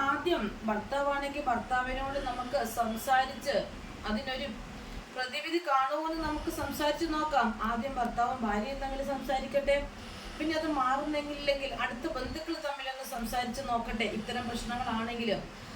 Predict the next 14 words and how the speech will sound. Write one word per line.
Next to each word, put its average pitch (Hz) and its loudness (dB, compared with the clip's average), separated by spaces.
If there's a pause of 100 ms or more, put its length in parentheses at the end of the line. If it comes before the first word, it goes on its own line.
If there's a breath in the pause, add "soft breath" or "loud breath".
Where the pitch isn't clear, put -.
(220 loud breath)
പിന്നെ 277 0 (100)
നമുക്ക് 277 2 (140)
മൂന്നാമതായി 277 2
ഒരു - -4 (100)
ഡോക്ടറെ, 233 2 (280)
ഒരു 214 -2
കൗൺസിലിംഗ്, 262 0 (180)
ഒരു 220 0
ഉപദേശം 254 0
നമുക്ക് 262 -4
തേടിയിരിക്കാം. 233 -2 (520 loud breath)
ഇത്തരത്തിലുള്ള 349 2 (100)
ഒന്നോ 302 2 (120)
രണ്ടോ 302 2